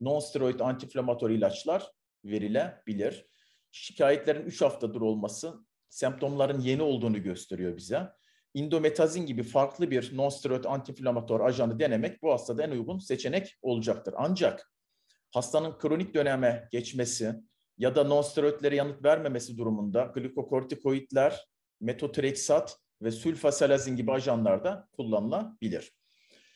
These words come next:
Genellikle enfeksiyon hastalarda başvuru esnasında görünmez. Çünkü arada bir latent periyot olduğu için reaktif artrite yol açan enfeksiyon çoğu zaman mevcut değildir ve antibiyotik tedavisinin çok faydalı olmadığı göstermiştir. Bunun istisnası nedir?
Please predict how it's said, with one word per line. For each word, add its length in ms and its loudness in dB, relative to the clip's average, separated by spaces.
Genellikle 720 2
enfeksiyon 920 0
hastalarda 920 4
başvuru 500 0
esnasında 540 0
görünmez. 480 -2
Çünkü 240 -2
arada 340 4
bir 100 -2
latent 420 0
periyot 360 0
olduğu 260 -2
için 360 -10
reaktif 360 4
artrite 360 4
yol 180 4
açan 220 4
enfeksiyon 520 -2
çoğu 260 4
zaman 480 0
mevcut 420 0
değildir 360 2
ve 40 0
antibiyotik 540 -4
tedavisinin 540 2
çok 240 -6
faydalı 320 4
olmadığı 360 4
göstermiştir. 720 -4
Bunun 220 0
istisnası 640 -2
nedir? 380 -2